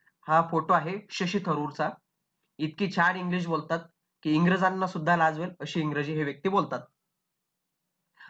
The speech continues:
तर यांचा जन्म हे लंडनमध्ये जन्म झालेला आहे, परंतु यांचे आई वडील भारतीय असल्यामुळे यांना भारताचं नागरिकत्व मिळालेलं आहे आणि, अ, हे भारताचे मंत्री पण होते, विदेश मंत्री पण होते, हे काँग्रेसचे लीडर पण आहेत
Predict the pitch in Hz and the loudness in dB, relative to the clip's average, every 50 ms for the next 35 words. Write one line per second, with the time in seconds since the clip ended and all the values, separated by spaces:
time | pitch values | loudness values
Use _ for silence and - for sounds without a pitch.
0 | - - - 220 233 226 220 - 262 233 247 240 240 240 226 233 220 196 185 190 | -12 -4 0 2 4 4 4 4 2 2 2 2 4 4 4 4 4 4 4 4
1 | 196 196 233 233 226 220 208 214 214 202 - - 156 156 165 165 185 196 180 180 | 4 4 4 4 4 0 0 0 -2 -4 -6 -8 -2 -2 2 4 4 4 4 4
2 | 170 170 175 170 147 127 135 156 - - - _ - - _ _ - 180 185 220 | 2 2 2 0 0 -2 -2 -8 -10 -10 -18 _ -20 -20 _ _ 0 2 2 2
3 | 208 208 262 277 285 285 - _ _ - - 160 170 175 180 240 226 - - 185 | 0 -2 -4 -4 -4 -6 -10 _ _ -6 -2 0 0 0 0 0 0 0 2 2
4 | 233 254 247 233 233 233 214 170 165 160 - - 233 220 208 208 - 226 214 202 | 2 4 2 2 2 0 -2 0 0 0 0 0 0 0 0 2 2 0 2 2
5 | 214 180 165 202 - - _ _ _ - 165 175 185 190 208 233 240 - - 131 | 2 0 0 -4 -6 -14 _ _ _ -2 0 0 4 4 2 2 2 -4 -6 -2
6 | 151 151 151 156 185 190 190 220 202 185 170 185 190 180 190 180 - 190 175 170 | 0 0 0 2 0 0 2 2 2 2 0 0 -4 -6 -6 -2 0 0 2 4
7 | 165 165 165 170 175 170 151 139 156 185 247 - _ _ _ _ - - 151 165 | 4 4 2 4 2 2 2 0 -2 -8 -10 -12 _ _ _ _ -2 0 2 2
8 | 190 226 254 247 - _ _ _ _ _ _ - 143 139 143 143 143 143 143 160 | 2 0 -2 -4 -8 _ _ _ _ _ _ 0 2 4 4 4 4 2 2 2
9 | 185 202 175 160 151 151 156 - 175 170 - 196 208 220 240 - - - 151 160 | 2 4 4 4 2 0 0 -4 -6 -4 -2 -2 -2 -2 -4 -8 -8 -2 2 2
10 | 175 175 180 214 214 208 208 180 156 135 143 135 131 139 135 143 170 185 185 - | 2 4 4 2 4 4 4 2 2 0 -4 -6 -6 -6 -4 -2 0 0 -2 -2
11 | - - - - 156 165 - 175 190 175 180 - - - 196 190 175 151 - - | -8 -8 -6 -4 -4 -2 0 0 -2 -2 -2 -4 0 2 2 2 2 0 -2 -4
12 | 123 123 _ _ _ _ _ _ - 151 151 147 165 160 160 165 180 180 180 - | -10 -10 _ _ _ _ _ _ -8 -6 -2 0 2 2 2 2 0 0 0 2
13 | 196 190 180 170 170 165 180 180 175 196 185 175 156 160 | 2 2 4 4 4 4 4 2 2 0 0 0 0 -2